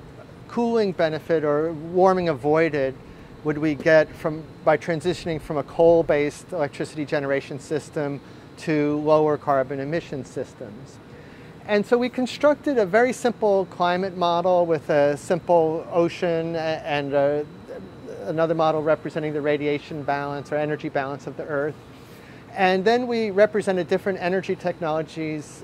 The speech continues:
by how much, uh, greenhouse gases were emitted during the construction of these, uh, power plants and how much, uh,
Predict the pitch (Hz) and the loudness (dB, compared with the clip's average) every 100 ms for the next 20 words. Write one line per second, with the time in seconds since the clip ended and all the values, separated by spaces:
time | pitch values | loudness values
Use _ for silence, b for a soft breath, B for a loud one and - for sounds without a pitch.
0 | - 160 147 151 180 170 - - 175 147 | -4 2 2 4 2 0 -4 -4 2 2
1 | 147 143 123 - 180 160 165 - 160 151 | 2 -2 -10 -4 -2 0 0 2 2 2
2 | 143 165 156 - 160 147 151 160 156 139 | 0 -4 -4 -2 -2 0 0 0 0 -2
3 | 151 143 139 147 - 190 185 - 180 147 | -4 -4 -6 -10 0 0 0 -2 -4 -2
4 | 170 156 143 - 175 143 147 156 - - | -2 -4 -6 -8 -2 0 0 -4 -10 -16
5 | - - 160 151 147 - 156 143 147 - | -20 -2 4 4 4 0 -4 -4 -8 -12
6 | B B B - 156 156 147 151 151 143 | B B B -6 -4 -2 -2 0 0 -4
7 | - - - - 151 143 139 139 139 139 | -8 -14 -14 -6 -2 0 2 0 -2 -6